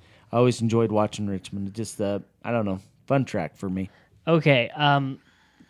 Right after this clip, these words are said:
Speaker 2: Chris, you're going with the history, though, uh, now for us. Uh, but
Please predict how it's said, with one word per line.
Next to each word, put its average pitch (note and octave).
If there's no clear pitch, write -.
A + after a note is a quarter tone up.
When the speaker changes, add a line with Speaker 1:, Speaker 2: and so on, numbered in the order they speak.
Speaker 2:
Chris, C#3
you're D#3+
going F3
with D3+
the B2+
history, B2+
though, A2+
uh, A#2
now A#2+
for A#2
us. B2
Uh, C#3
but C3+